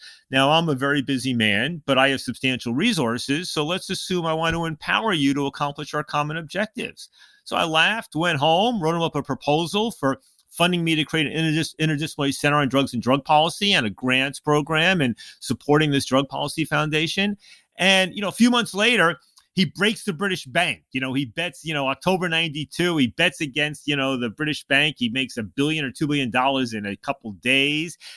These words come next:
And all of a sudden, he's on the front page of newspapers and he's become famous. And he starts to become an ever bigger philanthropist. And so we, uh, ultimately, you know, a year later, we shook hands. And in ninety-four, I left Princeton.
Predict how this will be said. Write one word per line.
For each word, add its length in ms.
And 120
all 180
of 20
a 20
sudden, 140
he's 120
on 100
the 60
front 260
page 180
of 80
newspapers 560
and 60
he's 120
become 320
famous. 640
And 100
he 60
starts 320
to 60
become 260
an 140
ever 180
bigger 260
philanthropist. 960
And 160
so 360
we, 280
uh, 240
ultimately, 420
you 80
know, 120
a 40
year 220
later, 340
we 160
shook 300
hands. 480
And 160
in 60
ninety-four, 760
I 100
left 340
Princeton. 560